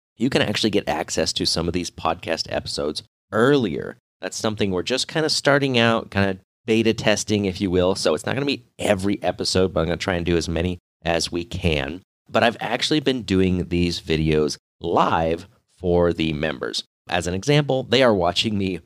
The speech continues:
right now live on YouTube when this episode recorded isn't actually gonna come out till next Tuesday. There's just an extra perk if you are one of the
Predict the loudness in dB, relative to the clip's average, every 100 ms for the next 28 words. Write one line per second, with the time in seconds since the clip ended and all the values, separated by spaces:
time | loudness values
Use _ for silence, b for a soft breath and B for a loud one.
0 | _ -6 0 2 2 0 2 2 0 -4
1 | 0 2 2 0 -2 -2 0 2 0 0
2 | 2 2 2 -2 -14 _ _ 0 2 0
3 | 0 -2 -2 2 4 4 2 -2 -2 -2
4 | -2 -2 2 4 4 2 -2 _ _ -4
5 | -2 0 -2 -4 -4 -4 -4 -4 -4 -4
6 | -8 -8 -8 -6 -8 -12 -14 -16 _ _
7 | _ -10 0 2 2 0 -4 -4 -10 _
8 | _ 0 2 2 2 2 2 0 -4 2
9 | 2 2 -2 -4 -4 -2 4 6 6 4
10 | 4 2 2